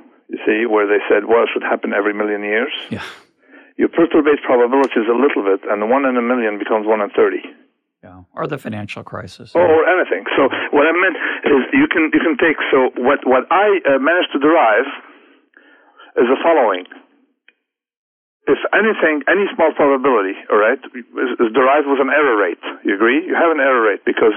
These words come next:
Speaker 1: only God doesn't have an error rate.
Speaker 2: Yeah.
Speaker 1: But then God doesn't have probabilities, all right?
Speaker 2: Yep.
Speaker 1: You have an error rate. <clears throat> And if yet that error rate has an error rate, okay?
Speaker 2: Yeah.
Speaker 1: And, and if this in turn has an error rate, and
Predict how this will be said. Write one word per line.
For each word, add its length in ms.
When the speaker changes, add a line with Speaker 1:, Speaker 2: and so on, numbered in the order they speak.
Speaker 1:
only 240
God 240
doesn't 160
have 160
an 80
error 240
rate. 120
Speaker 2:
Yeah. 240
Speaker 1:
But 160
then 160
God 160
doesn't 240
have 160
probabilities, 460
all 80
right? 160
Speaker 2:
Yep. 320
Speaker 1:
You 80
have 160
an 140
error 260
rate. 220
<clears throat> 480
And 160
if 180
yet 240
that 220
error 260
rate 80
has 240
an 80
error 300
rate, 260
okay? 320
Speaker 2:
Yeah. 240
Speaker 1:
And, 240
and 160
if 80
this 240
in 120
turn 200
has 160
an 160
error 240
rate, 300
and 80